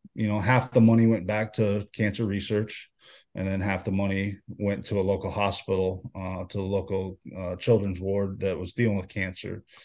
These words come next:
And obviously in my situation with what I dealt with back in,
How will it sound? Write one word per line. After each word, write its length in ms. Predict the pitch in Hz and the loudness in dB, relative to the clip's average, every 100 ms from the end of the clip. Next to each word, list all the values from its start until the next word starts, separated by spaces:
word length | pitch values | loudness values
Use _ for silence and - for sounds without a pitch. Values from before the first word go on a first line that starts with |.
| - - _ | -20 -20 _
And 160 | - 113 | 0 4
obviously 540 | 110 104 104 - 110 | 4 4 0 0 2
in 80 | 104 | 4
my 180 | 113 117 | 6 4
situation 680 | - 117 117 113 110 - 110 | 4 2 4 4 4 2 -2
with 100 | 98 | 2
what 180 | 107 104 | 2 4
I 120 | 95 | 2
dealt 260 | 98 107 | 4 2
with 200 | 104 101 92 | 2 -2 0
back 240 | 107 98 | -2 0
in, 240 | 101 98 | -4 -6